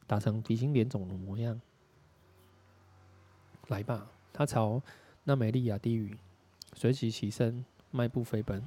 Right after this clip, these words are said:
小狼跟紧-，紧跟在后。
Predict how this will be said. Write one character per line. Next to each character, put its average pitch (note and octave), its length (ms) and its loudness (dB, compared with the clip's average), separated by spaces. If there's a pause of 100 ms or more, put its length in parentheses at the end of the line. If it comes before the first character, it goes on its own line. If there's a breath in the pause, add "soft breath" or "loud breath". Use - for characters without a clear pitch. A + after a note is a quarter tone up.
(440)
小 G#2+ 220 2
狼 A2 260 -2
跟 G2 240 -4
紧-， - 180 -14 (880 loud breath)
紧 A2 200 -4
跟 A#2+ 200 -2
在 A2 200 0
后。 G2 260 -6